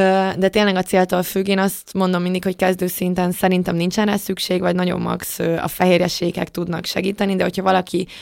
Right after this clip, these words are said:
amúgy megfelelően étkezik, akkor abban mindennek meg kell, hogy legyen, mondjuk a megfelelő mennyiségű fehérjének is meg kéne benne lennie ahhoz, hogy ő megtartsa, vagy kicsit izmosodjon, izmosodjon, vagy megtartsa az izmát. Ö,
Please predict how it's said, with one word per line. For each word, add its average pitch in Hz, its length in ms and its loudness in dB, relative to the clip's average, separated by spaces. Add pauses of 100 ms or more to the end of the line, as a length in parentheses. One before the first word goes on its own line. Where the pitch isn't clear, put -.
(140)
amúgy 190 240 2
megfelelően 165 760 2
étkezik, 190 680 0
akkor - 280 -2
abban 165 300 2
mindennek 160 440 -4
meg - 180 -8
kell, - 180 -4
hogy - 340 -6 (100)
legyen, 165 380 0
mondjuk 160 380 -4
a - 360 -2
megfelelő 160 380 -6
mennyiségű 170 340 -6
fehérjének 175 540 0
is 170 120 -10
meg 175 160 -4
kéne 165 220 -6
benne 160 220 -2
lennie 170 440 -2
ahhoz, 175 240 -2
hogy - 160 -6
ő 165 60 -4
megtartsa, - 480 -6
vagy 170 100 -4
kicsit 175 280 -8
izmosodjon, 165 720 -8
izmosodjon, 190 720 -4 (440)
vagy 185 140 2
megtartsa 185 480 0
az 180 120 -2
izmát. 202 420 -2 (500)
Ö, 180 300 6